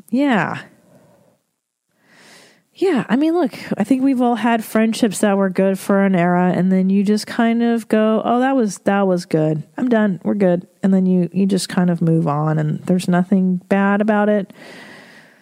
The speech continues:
Right? There's nothing bad. Um, yeah, just let it go. I, you know, I, I also don't think getting into long, drawn out <sighs> letters and battles with people is really worth a shit.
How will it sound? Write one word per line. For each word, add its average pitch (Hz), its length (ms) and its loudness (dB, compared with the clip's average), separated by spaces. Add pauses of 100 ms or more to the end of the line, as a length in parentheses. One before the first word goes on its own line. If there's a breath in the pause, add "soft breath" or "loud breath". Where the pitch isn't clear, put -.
(1160 loud breath)
Right? 233 380 0
There's 196 220 -2
nothing 147 300 0
bad. - 460 -10 (500)
Um, 143 580 -2 (560 loud breath)
yeah, 330 300 0 (180)
just - 220 -2
let 285 140 2
it 285 100 -6
go. 254 420 0
I, 226 220 -2
you 226 100 0
know, 240 180 2
I, 240 180 -2
I 208 280 0
also 269 280 0
don't 214 220 0
think 208 220 0
getting 196 260 2
into 196 280 0
long, 180 420 0
drawn 175 300 0
out 170 420 -2 (100)
<sighs> - 80 -16 (2000 loud breath)
letters 175 800 0
and 160 280 -4
battles 170 460 0
with 165 80 -2
people 165 480 -2
is 160 160 -4
really 165 280 0
worth 156 340 -2
a 175 40 0
shit. - 520 -4